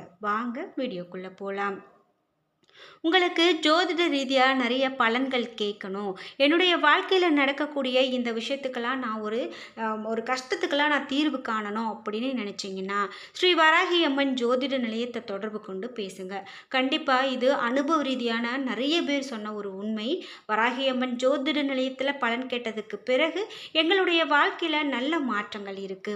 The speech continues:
பரிகார பலன்கள் நாங்க செஞ்சோம், அதன் பிறகு எங்க வாழ்க்கையில இருக்கக்கூடிய கஷ்டமெல்லாம் தீர்ந்தது அப்படின்னு சொல்றாங்க. அந்த வகையில உங்களுடைய பிரச்சனைகளும் தீரணும் அப்படின்னா வராகி அம்மன் ஜோதிட நிலையத்தை தொடர்பு கொள்ளுங்க.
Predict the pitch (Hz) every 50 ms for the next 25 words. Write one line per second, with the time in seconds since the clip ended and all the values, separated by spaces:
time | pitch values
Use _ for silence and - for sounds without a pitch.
0 | 208 - 214 214 214 226 254 262 262 277 269 262 226 208 196 202 208 214 220 214
1 | 202 196 202 190 190 190 202 196 190 190 190 202 202 185 190 - - - - -
2 | 240 226 247 247 247 247 254 254 254 254 269 269 247 240 233 220 220 214 233 254
3 | 247 254 254 240 226 220 220 220 - - 214 220 220 214 - 220 220 - - 269
4 | 269 262 269 294 339 339 339 - 269 277 262 240 233 208 226 226 214 190 - 180
5 | 190 190 202 233 233 - 208 190 190 196 196 196 190 196 - - - - - -
6 | - 277 302 285 285 262 262 254 262 262 254 254 247 254 262 247 240 285 294 311
7 | 339 320 294 247 254 247 247 233 220 214 - - 233 233 220 220 233 220 226 233
8 | 226 220 220 220 220 220 214 214 - 214 208 208 214 214 220 220 220 226 254 269
9 | 285 277 302 277 247 214 202 202 196 185 208 202 202 208 196 208 202 196 185 185
10 | 190 185 170 175 - 349 349 359 320 262 220 185 - 180 180 - 180 180 185 190
11 | 190